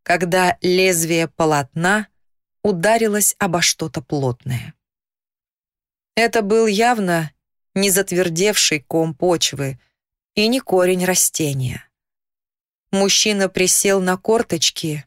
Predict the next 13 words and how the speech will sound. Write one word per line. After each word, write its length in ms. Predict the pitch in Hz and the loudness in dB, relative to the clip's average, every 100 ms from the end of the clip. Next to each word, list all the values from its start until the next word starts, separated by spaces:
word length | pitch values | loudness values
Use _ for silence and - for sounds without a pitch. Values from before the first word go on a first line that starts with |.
| _ _ _ _ _ _ - | _ _ _ _ _ _ -2
ладонью 600 | 185 208 202 254 254 175 | 2 2 2 2 2 0
счистил 680 | 160 - 185 165 - 165 165 | -2 -2 -2 -2 -2 -2 0
землю 600 | 151 175 170 156 151 143 _ _ | 0 0 0 -2 -4 -6 _ _
со 180 | - 175 | -4 -2
своей 480 | 175 170 170 175 165 | 0 0 0 0 0
находки 840 | 156 151 - 226 - - 214 196 _ _ _ _ _ _ _ | -2 -2 0 0 0 -2 -2 -4 _ _ _ _ _ _ _
и 100 | 233 | -4
провёл 600 | 208 226 208 196 254 262 | 0 2 2 4 4 2
пальцами 800 | - 208 214 214 - 208 196 196 | 0 0 2 2 0 0 -2 -4
по 220 | 190 185 | -2 -2
блестящему 1120 | 170 175 165 - - 208 220 - - 208 196 196 | 0 0 0 -2 0 0 2 0 0 -2 -4 -4
чёрному 920 | - - 170 175 175 170 165 160 160 _ _ _ _ _ - | -2 0 0 -2 -2 -2 -2 -4 -8 _ _ _ _ _ -2
полиэтилену. 1040 | 175 165 156 156 - 160 147 139 127 90 | 0 0 0 -2 -2 -2 -2 -4 -4 -8